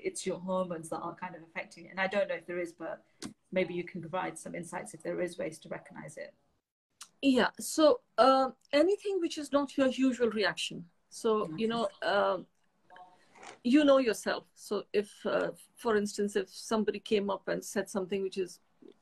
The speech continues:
Speaker 2: well, a bit annoying, let's put it that way, what is your normal reaction? Would you just let it pass? Would you just ignore it?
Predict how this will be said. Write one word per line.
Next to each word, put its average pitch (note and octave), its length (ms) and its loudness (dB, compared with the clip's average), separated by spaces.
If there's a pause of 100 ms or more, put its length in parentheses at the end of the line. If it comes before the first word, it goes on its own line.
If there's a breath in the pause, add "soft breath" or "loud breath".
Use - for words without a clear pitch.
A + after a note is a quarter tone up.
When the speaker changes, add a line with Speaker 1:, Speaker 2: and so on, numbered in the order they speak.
(300)
Speaker 2:
well, A3 160 -2
a - 20 0
bit A#3 140 0
annoying, F#3 340 2
let's E3+ 180 -4
put F3 140 -6
it E3 100 -8
that E3 160 -8
way, F3+ 140 -4 (400 loud breath)
what C4 240 8
is A#3 120 -4
your A3+ 80 2
normal G3+ 240 0
reaction? F#3 440 -4
Would F#3+ 140 -4
you F3+ 60 -18
just G#3 200 -4
let G3+ 140 -2
it F#3+ 120 -14
pass? A#3+ 400 0
Would F#3+ 140 -2
you F#3+ 400 0 (120)
just F#3 160 -6
ignore A3+ 340 0
it? A3+ 260 2